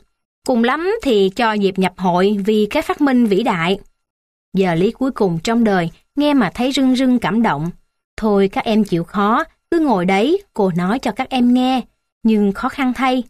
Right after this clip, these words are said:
hình như cô nói cho cô nghe. Thật là một lũ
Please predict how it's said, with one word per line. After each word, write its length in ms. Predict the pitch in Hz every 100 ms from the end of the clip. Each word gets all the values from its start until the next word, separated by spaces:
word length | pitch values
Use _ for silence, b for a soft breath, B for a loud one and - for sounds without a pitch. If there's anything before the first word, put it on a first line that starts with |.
| _
hình 280 | - 190 170
như 220 | 180 220 214
cô 180 | - 214
nói 280 | 208 214 269
cho 160 | 247
cô 200 | 220 240
nghe. 340 | 226 240 254 254 - _ _ _ _
Thật 240 | - 202 196
là 140 | 175
một 220 | 165 -
lũ 240 | 151 139